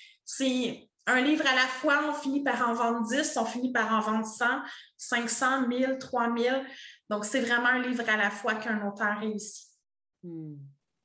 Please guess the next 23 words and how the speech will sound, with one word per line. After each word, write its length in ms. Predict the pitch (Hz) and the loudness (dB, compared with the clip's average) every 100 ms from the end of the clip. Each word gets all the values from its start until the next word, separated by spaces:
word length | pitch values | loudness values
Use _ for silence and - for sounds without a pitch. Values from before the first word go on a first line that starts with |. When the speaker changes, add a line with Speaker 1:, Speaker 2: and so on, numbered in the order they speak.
| _ _ _ _ 196 | _ _ _ _ -4
Speaker 2:
Aujourd'hui, 800 | 202 202 208 185 180 247 339 330 - | -2 -2 -4 -4 -4 0 0 -2 -4
donc, 180 | 190 196 _ | -4 -4 _
euh, 140 | 160 139 120 - 62 - | -10 -6 -8 -10 -16 -14
moi, 140 | 123 | -14
je 60 | 151 | -12
crois 120 | 165 | -12
que 60 | 165 | -4
j'ai 60 | |
un 100 | 147 | -4
peu 140 | 156 165 | -4 -4
la 140 | 151 | -4
réponse 420 | 156 160 202 220 | -4 -10 -8 -8
par 100 | - | -8
rapport 300 | 160 160 208 | -10 -4 -4
à 100 | 175 | -2
ton 260 | 147 - 156 | -6 -8 -6
rapport, 480 | 151 175 190 180 165 | -6 -4 -4 -2 -2
euh, 300 | 156 147 139 139 - - _ _ | -2 -4 -8 -14 -20 -20 _ _
ton 200 | - 170 | -10 -6
avenir 500 | 175 196 190 202 214 | -2 -2 0 -2 0
avec 220 | 175 156 160 | -2 -4 -4
l'écriture. 800 | 160 - 165 - 185 208 214 160 | -8 -6 -12 -8 -6 -4 -6 -6
Euh, 160 | 139 | -8